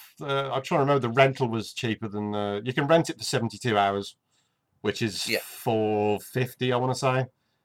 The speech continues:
Speaker 1: and then you can buy it for, it's seven pound.
Speaker 2: Yeah, so it's not that
Speaker 1: Something.
Speaker 2: dear, really.
Speaker 1: Yeah,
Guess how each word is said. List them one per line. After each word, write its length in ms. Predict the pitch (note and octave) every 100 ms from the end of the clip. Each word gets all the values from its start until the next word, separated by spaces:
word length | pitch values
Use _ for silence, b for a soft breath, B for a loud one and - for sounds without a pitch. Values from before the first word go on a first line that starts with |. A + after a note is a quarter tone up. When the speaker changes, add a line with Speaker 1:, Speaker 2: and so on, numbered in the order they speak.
| _ -
Speaker 1:
and 200 | A2+ A2+
then 200 | A2 A2
you 100 | G#2+
can 140 | A2
buy 260 | G2 G#2+ G#2
it 120 | G#2+
for, 80 | G2 -
it's 240 | A2+ -
seven 420 | - A2 G2 G2 F#2
pound. 600 | F#2+ F#2+ F#2 F#2 F#2 F2+ _ _ _
Speaker 2:
Yeah, 160 | - -
so 180 | -
it's 100 | -
not 100 | F#2+
that 80 | G2+
Speaker 1:
Something. 160 | F#2 F#2+
Speaker 2:
dear, 80 | F#2
really. 100 | G2+
Speaker 1:
Yeah, 120 | F2+